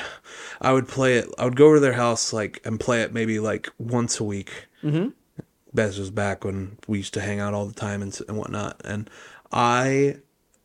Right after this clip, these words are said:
Speaker 1: would, I, this is just me sucking at video games.
Speaker 2: <laughs>
Speaker 1: I would get to this freaking train part of the game,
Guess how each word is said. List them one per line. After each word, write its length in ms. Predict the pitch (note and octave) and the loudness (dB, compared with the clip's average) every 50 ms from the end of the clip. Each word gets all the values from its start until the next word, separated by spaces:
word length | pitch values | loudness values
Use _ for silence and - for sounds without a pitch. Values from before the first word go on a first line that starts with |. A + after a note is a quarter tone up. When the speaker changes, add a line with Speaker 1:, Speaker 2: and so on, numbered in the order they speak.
| _ _ _ | _ _ _
Speaker 1:
would, 360 | A#2+ B2 B2 B2 A#2+ A#2+ - - - - - - - - - - - - - | 2 4 4 4 4 0 -6 -8 -8 -8 -8 -10 -6 -6 -4 -4 -6 -6 -6
I, 240 | A#2+ A2+ A#2+ B2 B2 | -2 0 2 2 0
this 280 | A#2+ - E3 D#3 - | 2 0 0 0 0
is 120 | F#3 F3+ E3 | 0 0 2
just 200 | F3 E3 - - | 2 2 2 2
me 580 | C#3+ C#3+ C#3 C3+ C3 B2+ B2+ B2 A#2+ A#2 A2 - - | 4 6 6 6 6 6 6 4 4 4 2 0 -4
sucking 800 | - - - - - C3 A#2 - - A#2 G#2+ G2+ G2+ G2+ G2 - - _ - - | -6 -4 -4 0 0 0 0 0 -2 -2 -2 -2 -2 -4 -6 -8 -10 _ -6 -4
at 160 | G#2 F#2+ C2+ | -4 -4 -2
video 260 | G#2 G#2 G#2 G2+ G2 | 0 0 0 0 0
games. 400 | F#2 F#2+ G2 F#2 F2 F3 - - F3+ D3 C3+ - | -2 -4 -4 -2 0 -2 0 2 0 0 0 0
Speaker 2:
<laughs> 180 | D#3 C#3+ - D#3 | -2 -2 0 0
Speaker 1:
I 180 | - B2 B2+ | 2 4 4
would 200 | C3 C#3 C#3 C3 | 6 4 2 2
get 360 | B2 C3+ C3 B2+ - - - - | 2 4 4 4 2 0 -6 -2
to 140 | - C3 B2 | 0 0 2
this 340 | A2+ A#2 A2+ - - - - - | 4 2 2 2 0 -6 -8 -10
freaking 760 | - - - - - - C#3+ C#3 C#3 F3+ E3+ E3 E3 D#3 C#3+ | -14 -18 -18 -14 -2 0 0 0 2 2 4 4 4 2 2
train 640 | - - - - D3+ C#3+ C#3 C3+ C3 B2+ A#2+ A2+ G#2+ | 0 -2 2 4 4 4 4 4 2 0 0 -2 -4
part 400 | - - - A#2 A2 G#2+ - - | -4 -2 0 0 2 0 0 -2
of 160 | A2 A2+ G#2+ | -4 -4 -2
the 60 | A2+ A2 | -4 -2
game, 520 | G#2+ A2 G#2+ G#2+ A2+ A#2 C3+ D3 D#3 D3+ | -2 0 0 0 0 0 0 -2 -4 -6